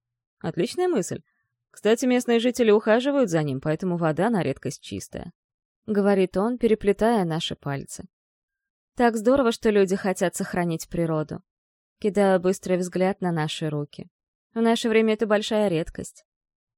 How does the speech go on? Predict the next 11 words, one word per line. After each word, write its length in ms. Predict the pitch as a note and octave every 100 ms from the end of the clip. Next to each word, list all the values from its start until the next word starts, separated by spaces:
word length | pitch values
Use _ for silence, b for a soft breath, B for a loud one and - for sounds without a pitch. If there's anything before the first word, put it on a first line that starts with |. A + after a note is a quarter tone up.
| _
Они 240 | - C#3+ A3+
живут 380 | D4 G3 A#3 A3+
здесь. 400 | G#3 E3 - _ _ _ _
Это 220 | D3+ -
их 180 | A#3+ G3+
дом. 300 | C#3+ C3+ G3 _ _ _ _ _
А 100 | G#3
за 160 | F3 E3+
домом 260 | D3+ F#3+ A3
принято 360 | D#3+ F3+ G#3
следить. 520 | - A#3+ E3 C#3 -